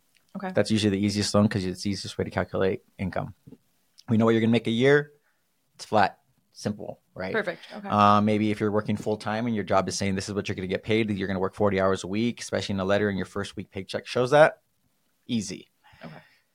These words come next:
Speaker 2: The ones that are gonna be a little bit more complicated will be people that are, like, maybe doing, uh, payment changes. They're going from, like, a full-time salary job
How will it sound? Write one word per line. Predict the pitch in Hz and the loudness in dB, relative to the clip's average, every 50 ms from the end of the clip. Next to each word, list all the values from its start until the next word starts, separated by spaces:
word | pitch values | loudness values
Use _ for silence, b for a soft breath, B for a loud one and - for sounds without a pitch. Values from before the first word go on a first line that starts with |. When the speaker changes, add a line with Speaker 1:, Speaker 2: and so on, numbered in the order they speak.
| _ _ _ | _ _ _
Speaker 2:
The | - | 4
ones | 131 127 117 | 4 4 4
that | 123 | 4
are | 117 | 2
gonna | 113 113 | 2 2
be | 110 113 | 2 2
a | 113 110 | 2 2
little | 110 117 120 120 | 4 4 2 2
bit | 107 113 131 - | 2 2 0 0
more | 123 113 120 123 123 120 120 120 120 117 - | 2 2 2 4 6 6 8 8 8 6 6
complicated | - - - 139 147 - 156 - - 160 156 151 160 160 156 - - | 2 0 0 0 0 -2 -2 2 4 6 6 6 6 4 2 0 -2
will | - 127 120 110 | 0 2 2 2
be | 95 117 113 113 | 2 0 0 0
people | 107 - - 104 117 | 0 -4 -4 -2 0
that | 117 110 | 2 2
are, | 107 104 98 | 2 0 0
like, | 104 98 98 104 | 0 -2 -2 -2
maybe | 101 95 101 | -4 -4 -4
doing, | 92 101 98 98 95 95 - - _ _ - | -4 -4 -4 -4 -4 -6 -8 -14 _ _ -4
uh, | - 98 92 92 92 92 101 - - - - _ _ | -2 0 0 0 0 0 -2 -4 -6 -8 -10 _ _
payment | - - 110 117 117 117 | -6 0 2 2 2 2
changes. | - 117 117 110 113 | 2 2 0 0 0
They're | 107 104 | 0 0
going | 92 98 95 92 | 0 0 0 -2
from, | - - 95 92 90 | -2 -2 -2 -2 -2
like, | 90 87 87 87 - - | -2 -4 -4 -6 -8 -8
a | 92 87 87 90 | -8 -6 -6 -8
full-time | 87 - - 104 98 - 101 92 | -6 -4 -4 -4 -2 -2 -2 -2
salary | - - 101 101 101 98 | 0 2 2 2 2 2
job | 90 101 98 95 95 95 85 - | 2 2 4 4 4 4 2 -2